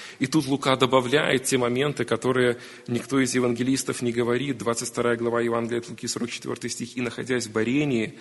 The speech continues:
прилежнее молился, и был пот его, как капля крови, падающая на землю». Подумайте об этом. Насколько сильна была борьба Христа,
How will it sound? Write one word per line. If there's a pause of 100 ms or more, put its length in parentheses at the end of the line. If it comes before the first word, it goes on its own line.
(420)
прилежнее
молился,
и
был
пот
его,
как
капля
крови, (540)
падающая (560)
на
землю». (3000)
Подумайте
об
этом. (1300)
Насколько
сильна
была
борьба
Христа,